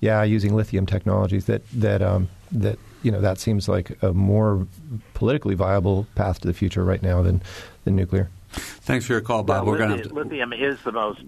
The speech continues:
Speaker 3: uh, dangerous of those technologies currently.
Speaker 2: We're gonna have to say hi, say goodbye to Bob because we are about out of time. I wanna give each of you the opportunity to, um, sort of give Hoosiers one last thing they might be able to do or something they should be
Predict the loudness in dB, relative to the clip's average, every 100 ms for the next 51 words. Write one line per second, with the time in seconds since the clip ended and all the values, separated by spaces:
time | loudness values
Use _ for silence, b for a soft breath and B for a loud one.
0 | -10 -8 -8 -6 -6 -4 -4 -2 -2 -4
1 | _ -20 b b b 0 0 2 0 0
2 | -4 -6 -4 -2 -2 -4 -10 -10 -12 -14
3 | _ _ -20 B B -6 -2 0 -2 -4
4 | -4 -2 0 2 0 -2 -4 -2 0 -2
5 | -2 -2 -2 -4 -8 -6 -6 -6 -12 -8
6 | -4 -2 0 -2 -4 -4 -2 -2 -2 -4
7 | -4 -2 0 2 0 0 -2 -4 -4 -2
8 | 0 0 0 -2 -4 -8 -6 -2 -4 -2
9 | -2 -2 B B B B -4 -2 0 -4
10 | -4 -2 -2 -4 -10 -18 -18 -18 -18 -6
11 | -4 0 2 2 0 0 -6 -10 -2 0
12 | 2 2 2 2 2 2 0 -4 -8 -4
13 | -2 0 2 2 2 2 -2 -2 -2 2
14 | 4 4 2 0 -2 -2 -2 0 0 -2
15 | 0 0 0 -2